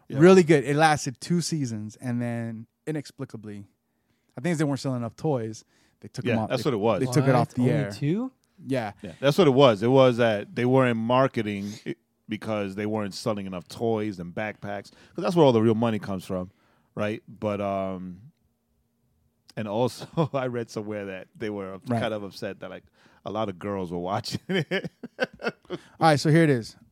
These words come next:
Speaker 2: All right, so anyway, so you gotta, Young Justice.
Speaker 1: You gotta watch Young
Speaker 2: You
Speaker 1: Justice.
Speaker 2: gotta find 'em. You gotta find it and watch it. I'm watching it now again for probably the millionth time.
Speaker 3: Well, it's only two seasons, so you can watch it.
Speaker 2: You know, no, but I'm saying is, like, about every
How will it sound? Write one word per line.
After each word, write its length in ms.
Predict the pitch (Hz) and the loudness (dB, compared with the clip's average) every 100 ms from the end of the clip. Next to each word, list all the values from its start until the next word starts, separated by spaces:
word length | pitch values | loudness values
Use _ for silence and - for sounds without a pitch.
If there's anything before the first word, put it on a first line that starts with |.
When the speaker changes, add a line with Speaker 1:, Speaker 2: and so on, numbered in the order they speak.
| - | -6
Speaker 2:
All 80 | 139 | -4
right, 120 | - _ - | -4 _ -4
so 120 | 202 | 0
anyway, 300 | 196 147 107 | 2 2 0
so 160 | - | 0
you 180 | 139 135 | 0 2
gotta, 300 | 143 170 165 - - - | 4 6 4 -2 -16 2
Young 240 | 151 156 | 4 6
Justice. 360 | 131 107 104 95 | 4 0 -4 -8
Speaker 1:
You 60 | |
gotta 140 | 110 98 | -6 -4
watch 180 | 95 110 | -6 -6
Young 100 | 90 | -6
Speaker 2:
You 80 | |
Speaker 1:
Justice. 60 | 90 | 0
Speaker 2:
gotta 200 | 143 135 | 2 0
find 320 | 123 143 135 | -2 -2 0
'em. 160 | 131 123 _ - | -2 -4 _ -8
You 60 | |
gotta 120 | 135 | -6
find 280 | 120 135 131 | -6 -6 -6
it 120 | 127 - _ - | -8 -10 _ -12
and 120 | 120 | -8
watch 280 | 117 120 120 | -6 -6 -10
it. 140 | 110 _ _ _ _ _ _ _ _ | -12 _ _ _ _ _ _ _ _
I'm 140 | 156 196 | 0 6
watching 280 | 190 - 143 | 6 6 0
it 80 | 131 | 0
now 220 | 123 104 | -2 -6
again 340 | 107 110 101 - | -8 -8 -10 -14
for 100 | - | -16
probably 280 | 110 113 110 | -10 -8 -8
the 140 | 104 - _ _ _ | -10 -16 _ _ _
millionth 460 | 190 139 131 110 107 | -4 0 0 -2 -12
time. 200 | - - | -14 -2
Speaker 3:
Well, 100 | 135 | 0
it's 100 | 147 | 4
only 140 | 156 | 2
two 160 | 120 117 | 0 -4
seasons, 340 | 165 131 104 | -2 -2 -4
so 120 | - | -8
you 140 | 113 120 | -8 -6
can 120 | 117 | -6
watch 240 | 110 107 | -4 -4
it. 100 | 107 - - | -8 -16 -8
Speaker 2:
You 160 | 160 | 0
know, 260 | 139 113 98 - | 0 0 -6 0
no, 140 | 143 170 | 8 10
but 100 | 156 | 10
I'm 80 | |
saying 260 | 139 175 151 | 6 4 4
is, 100 | 127 | 4
like, 180 | 120 123 | 0 -4
about 260 | 117 127 131 | -2 0 2
every 540 | 139 139 139 135 127 | 2 2 0 0 -2